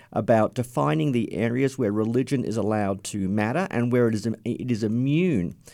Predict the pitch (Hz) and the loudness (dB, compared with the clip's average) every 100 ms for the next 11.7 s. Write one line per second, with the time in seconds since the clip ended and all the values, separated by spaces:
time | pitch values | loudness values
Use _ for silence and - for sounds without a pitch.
0 | - _ - 107 98 117 113 117 101 104 | -20 _ -4 -4 0 2 2 0 -2 -6
1 | 107 - - 185 208 - - _ - 131 | -6 -6 -2 -2 -4 -10 -20 _ -2 2
2 | 139 131 139 135 117 117 113 107 101 101 | 2 2 -2 0 0 2 0 0 0 2
3 | 107 - 104 98 101 101 87 104 82 95 | 0 0 -4 -2 0 -2 -2 -4 -4 -4
4 | 98 90 87 85 78 - 90 69 - - | -2 -2 -2 -4 -6 -6 -8 -8 -12 -18
5 | - - 117 151 151 - 127 107 110 - | -12 -4 0 0 -2 -4 -4 -2 -4 2
6 | 120 123 - 131 - - 120 104 101 - | 2 2 -6 -8 -10 -6 -2 0 0 -2
7 | 95 - 101 101 - 107 110 123 135 131 | -6 -4 -4 -6 -6 -2 0 0 -2 -6
8 | - 120 117 131 110 113 104 110 101 - | -2 -4 -2 -4 -2 0 0 -2 -4 -4
9 | 110 104 104 - 98 104 123 160 170 - | -2 -2 -4 -8 -6 -2 -2 -2 -4 -6
10 | 120 131 - - - - 226 233 196 135 | -6 -6 -12 -16 -8 -4 -4 0 2 2
11 | 120 131 196 104 95 139 | 0 2 2 0 -2 -6